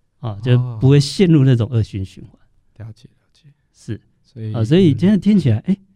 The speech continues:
Speaker 1: 哎，啊，这种以前其实在我们佛教的修行，有时候都把这个正念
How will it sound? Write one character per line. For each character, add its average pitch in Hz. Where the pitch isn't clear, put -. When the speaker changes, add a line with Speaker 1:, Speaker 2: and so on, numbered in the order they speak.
Speaker 1:
哎， 139
啊， 117
这 208
种 131
以 127
前 143
其 -
实 143
在 156
我 123
们 110
佛 110
教 123
的 113
修 107
行， 101
有 101
时 113
候 110
都 110
把 101
这 113
个 107
正 117
念 104